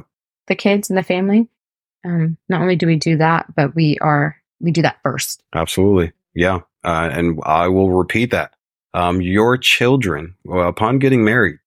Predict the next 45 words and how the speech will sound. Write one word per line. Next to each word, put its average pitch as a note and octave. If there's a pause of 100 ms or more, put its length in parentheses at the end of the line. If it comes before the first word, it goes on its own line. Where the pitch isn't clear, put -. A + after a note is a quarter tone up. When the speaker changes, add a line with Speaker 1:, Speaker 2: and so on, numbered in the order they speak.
(420)
Speaker 2:
your F#2
children A2
are E2+
not E2+
supposed G2
to F2+
be F2+
first. - (460)
Speaker 1:
Mm-mm. F#3 (160)
Speaker 2:
They E2
are F#2+
not. F2+ (220)
They F2+
are F2
to F#2+
be E2+ (180)
tended G#2
to. A#2
They D#2+
are E2
to -
be E2
cared G2
for. G#2
They E2
are E2
to F2+
be E2
trained G2+
up G#2+ (400)
in F#2
the F2
way F#2+
that F2
they F2
should D#2+
go F#2+
so F2
that E2
they E2
will D#2+
not D#2+
depart F#2+
from A2
it. C3